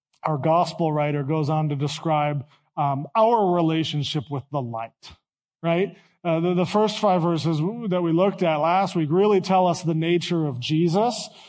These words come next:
Th-, these next five verses that we're gonna look at actually tell us the nature of the world, our nature, right? With our relation to the light. And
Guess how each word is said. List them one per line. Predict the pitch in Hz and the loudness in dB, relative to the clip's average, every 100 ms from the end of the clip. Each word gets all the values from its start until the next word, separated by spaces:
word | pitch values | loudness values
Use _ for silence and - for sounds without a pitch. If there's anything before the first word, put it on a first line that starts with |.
| - - | -12 -6
Th-, | 208 | -2
these | 226 180 202 156 | 2 4 4 4
next | 190 214 - - | 2 2 -2 -4
five | 214 190 170 | 0 2 2
verses | 156 170 170 160 | 0 -2 -2 -2
that | 165 180 | -2 -2
we're | 165 | -2
gonna | 165 | 0
look | 156 160 160 | 0 -2 0
at | 165 | 0
actually | 160 170 165 170 | 0 -2 -4 -4
tell | 156 165 156 | -2 -2 -2
us | 156 | -2
the | 165 | -2
nature | 160 185 180 - 170 160 - - - | 0 2 0 -2 -4 -4 -8 -12 -4
of | 147 | -2
the | 143 | 0
world, | 156 180 214 160 113 - _ _ _ - | 0 2 2 0 -4 -12 _ _ _ 2
our | 196 220 | 4 4
nature, | 190 151 113 - - _ _ _ _ _ - | 2 0 -4 -10 -18 _ _ _ _ _ -10
right? | 147 170 185 | -4 -2 0
With | 190 190 | 0 2
our | 185 190 185 | 2 4 2
relation | 185 180 190 196 185 185 | 2 4 4 2 2 -2
to | 156 175 | -2 -2
the | 165 | 0
light. | 160 185 170 143 | 2 2 2 -4
And | 143 139 | -6 -6